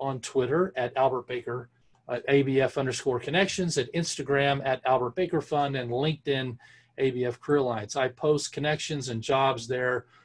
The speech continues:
quite frequently and always wonderful stories that you can learn about. Ursula, thank you for this inspiring,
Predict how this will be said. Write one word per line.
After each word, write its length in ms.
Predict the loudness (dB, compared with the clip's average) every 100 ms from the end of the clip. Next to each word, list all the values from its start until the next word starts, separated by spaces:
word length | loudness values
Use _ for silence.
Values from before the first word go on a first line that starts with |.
| _ -6
quite 240 | -4 -4
frequently 760 | 0 0 2 -2 4 4 4 -2 _ _ -12
and 220 | -10 -12 _ 2
always 520 | 6 6 6 4 2
wonderful 480 | 0 0 -2 -6 -8
stories 760 | -2 0 0 -2 -6 -8 -10
that 140 | -10 -10
you 80 |
can 160 | -10 -6
learn 220 | -4 -4
about. 400 | -4 -4 -6 -8 _ _ -20 _ _ _ _ -18 -16 -16 -20 -20 _ 2
Ursula, 580 | 4 4 8 8 8 4 _ -20 -20 _ -20 _ _ _ _ 2
thank 380 | 6 6 4 -2
you 240 | -6 -6 -8
for 220 | -2 0
this 240 | 0 -2
inspiring, 1500 | -8 -4 -4 -4 0 4 6 8 6 4 2 0 -4 -8 -10